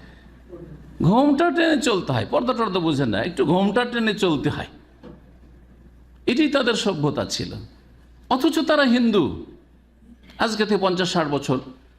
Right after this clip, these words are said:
যাদের বয়স হয়েছে, তারা বলতে পারবে যে ওই সব মহিলারা বয়স হয়ে গেছে, তারপরে আজকাল তাদের মেয়েরা বে-, একেবারে খোলা চলাফেরা করছে হয়তো,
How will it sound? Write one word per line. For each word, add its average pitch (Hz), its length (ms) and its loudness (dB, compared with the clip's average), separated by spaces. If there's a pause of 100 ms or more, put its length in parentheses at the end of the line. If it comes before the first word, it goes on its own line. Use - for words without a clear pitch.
যাদের 151 220 2
বয়স 196 220 0
হয়েছে, 208 200 2
তারা 175 200 0
বলতে 254 280 2
পারবে 156 320 0 (560)
যে 139 60 -2
ওই 160 100 4
সব 156 180 0
মহিলারা 139 420 2
বয়স 294 340 0
হয়ে - 100 2
গেছে, 208 200 0
তারপরে 156 420 -2 (800)
আজকাল 220 340 0
তাদের 214 360 0
মেয়েরা 247 480 2
বে-, 262 360 0
একেবারে 403 500 0
খোলা 240 280 0
চলাফেরা 220 420 0
করছে 180 260 -2
হয়তো, 139 300 0